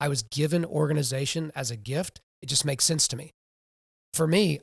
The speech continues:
I can read a five hundred page book and distill that down into two or three minutes and explain to you what you need to use to where that can practically work. That's a skill set that I can make better over time, but that was a skill set that I was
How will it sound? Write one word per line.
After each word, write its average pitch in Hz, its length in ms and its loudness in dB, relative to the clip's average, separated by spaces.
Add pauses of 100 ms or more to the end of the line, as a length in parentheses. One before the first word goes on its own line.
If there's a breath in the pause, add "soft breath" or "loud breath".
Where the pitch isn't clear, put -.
I 151 160 2
can 185 180 2
read 165 240 0
a 143 60 -4
five 151 260 -2
hundred 151 220 -2
page 131 280 -6
book 139 340 -4 (120)
and 156 160 -2
distill 165 360 2
that 156 200 2
down 147 240 0
into 131 220 -4
two 160 200 0
or 165 80 0
three 156 220 -4
minutes 139 320 -4
and 131 80 -4
explain 143 360 -2
to 131 60 -6
you 139 140 -2
what 143 220 -2
you 143 180 -4
need 139 280 -4
to 135 100 -4
use 135 340 -6
to 139 100 -6
where 147 100 -4
that 135 140 -4
can 135 120 -8
practically 127 480 -6
work. 123 260 -6 (340)
That's 190 160 -2
a 220 60 2
skill - 400 2
set 156 300 2 (360)
that 160 120 2
I 151 100 2
can 147 220 -2
make 139 180 -4
better 147 240 0
over 139 140 -2
time, 147 200 -2
but 147 80 -6
that 151 100 -4
was 147 160 0
a 131 60 -4
skill 170 280 0
set 160 160 -2
that - 100 -10
I 131 80 -4
was 113 160 -8